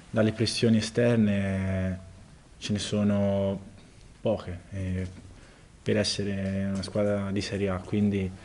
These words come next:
è sicuramente più facile vivere in un ambiente così che in un ambiente magari che ti sta addosso e che ti dà,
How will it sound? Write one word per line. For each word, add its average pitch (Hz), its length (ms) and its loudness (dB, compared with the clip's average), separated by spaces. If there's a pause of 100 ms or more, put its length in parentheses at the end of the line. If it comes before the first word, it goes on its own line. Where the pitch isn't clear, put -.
(520)
è 90 680 -8
sicuramente 104 480 0
più 107 100 -6
facile 98 1160 -2 (100)
vivere 107 300 6
in 107 80 4
un 104 60 2
ambiente 104 400 2
così 107 260 0
che 113 100 -4
in 101 80 2
un 98 140 0
ambiente 98 560 -2
magari 95 720 -2
che 92 160 -4
ti 101 100 -6
sta 92 600 -4
addosso 95 500 -4
e - 20 -8
che - 160 -6
ti 98 100 -4
dà, 95 400 -4